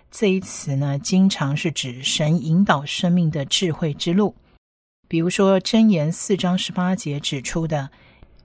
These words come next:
，“但义人的路好像黎明的光，越照越明，直到日午。”相较之下呢，约伯问为什么生命被赐给一个道路隐藏的人，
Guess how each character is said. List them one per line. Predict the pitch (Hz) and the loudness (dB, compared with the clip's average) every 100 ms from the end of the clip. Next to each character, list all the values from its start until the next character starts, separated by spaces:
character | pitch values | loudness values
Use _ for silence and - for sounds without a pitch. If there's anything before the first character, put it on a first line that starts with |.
| _ | _
，“但 | 233 226 190 214 | 4 6 6 4
义 | 233 | 4
人 | 185 160 | 4 4
的 | 160 180 | 4 4
路 | 190 175 | 4 2
好 | - 156 | 0 -2
像 | 147 196 170 | 0 2 2
黎 | 147 156 | 2 2
明 | 170 170 | 2 2
的 | |
光， | 175 185 180 180 | 2 2 2 2
越 | 180 196 156 | 2 2 0
照 | - 160 | -2 -2
越 | 147 170 | -2 -2
明， | 143 139 139 | 0 0 -2
直 | 151 - 139 147 | -4 -6 -6 -4
到 | 170 156 | -4 -2
日 | 143 180 160 | -2 -2 -2
午。” | 135 - - - _ _ _ _ _ _ - | -6 -12 -18 -20 _ _ _ _ _ _ -4
相 | - 285 | 2 4
较 | 294 269 | 6 4
之 | 240 226 | 4 0
下 | - 214 190 | 0 2 4
呢， | 165 156 151 | 2 0 0
约 | 160 202 | 2 0
伯 | 196 151 156 | 2 0 2
问 | 185 170 170 | 2 2 2
为 | 240 | 2
什 | 233 - 143 | 2 0 -2
么 | 151 | -2
生 | - 185 | 0 2
命 | 180 | 2
被 | 160 165 | 0 -4
赐 | 151 - 180 | -4 -4 -4
给 | 151 139 | -4 -6
一 | |
个 | 151 156 | -4 -4
道 | 196 180 | 0 0
路 | 165 160 | 0 -2
隐 | 143 135 | -4 -6
藏 | - - 135 143 | -6 -6 -4 -2
的 | 170 | 0
人， | 160 143 151 | 0 0 -2